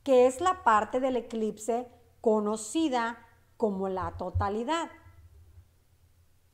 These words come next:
El eclipse parcial. A medida que la luna pasa entre el sol y la tierra,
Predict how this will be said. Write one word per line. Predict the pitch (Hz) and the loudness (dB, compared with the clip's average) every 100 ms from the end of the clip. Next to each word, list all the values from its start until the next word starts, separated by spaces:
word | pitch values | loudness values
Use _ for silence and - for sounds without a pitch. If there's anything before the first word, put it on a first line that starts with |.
| - _ _ | -20 _ _
El | 220 202 | 0 0
eclipse | 185 - 220 254 - - 320 320 - - | -2 -4 -4 -2 -4 -2 -2 -2 -8 -4
parcial. | 185 170 165 - 208 190 165 - _ _ _ _ _ _ _ _ _ _ _ _ _ _ _ 87 _ _ _ _ _ _ _ _ _ _ _ _ _ _ _ _ _ _ _ | -2 -2 -8 -10 -4 -4 -4 -8 _ _ _ _ _ _ _ _ _ _ _ _ _ _ _ -20 _ _ _ _ _ _ _ _ _ _ _ _ _ _ _ _ _ _ _
A | 277 | 0
medida | 277 294 311 330 415 427 | 2 2 0 2 0 0
que | 339 | 0
la | 254 220 | 4 4
luna | 220 233 269 302 302 | 2 0 0 -2 0
pasa | 226 214 - 233 226 | 2 2 0 -4 -4
entre | 208 185 185 | -4 -6 -6
el | 175 170 | -6 -8
sol | - 247 233 202 214 214 - _ _ - | 0 4 4 2 -2 -8 -20 _ _ -8
y | 214 | -4
la | 208 247 269 | 0 -2 0
tierra, | 311 285 247 190 196 233 | 0 2 0 0 -4 -6